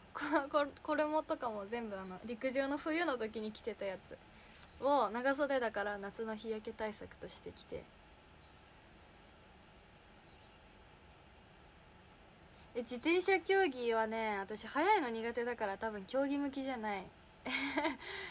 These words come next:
本当に長距離サイクリング、勝手に、勝手に長距離サイクリングに向いてるんだと思う、多分、本当に。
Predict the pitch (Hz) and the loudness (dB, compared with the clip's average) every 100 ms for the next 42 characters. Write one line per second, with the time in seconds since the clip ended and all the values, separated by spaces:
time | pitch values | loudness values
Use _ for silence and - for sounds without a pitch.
0 | - 285 302 302 294 285 302 302 311 302 | 0 4 4 4 0 0 0 0 0 0
1 | 302 320 294 233 190 180 190 220 202 202 | 2 2 2 2 0 -2 -6 -6 -4 -6
2 | 196 - - - - 269 277 269 262 262 | -6 -10 -14 -8 -6 -4 -2 -2 0 0
3 | 240 254 240 247 - - 247 233 208 196 | 2 0 0 -4 -8 -4 -4 -2 -4 -4
4 | 175 180 - - - - - - - - | -8 -10 -12 -20 -20 -20 -20 -20 -20 -20
5 | - - - 233 233 180 - - 214 214 | -20 -20 -10 -6 -4 -6 -16 -12 -6 -4
6 | 208 202 196 - 202 190 180 170 160 - | -2 -2 -2 -4 -8 -10 -8 -8 -10 -12
7 | - 180 - - 190 185 180 | -12 -14 -14 -14 -12 -12 -12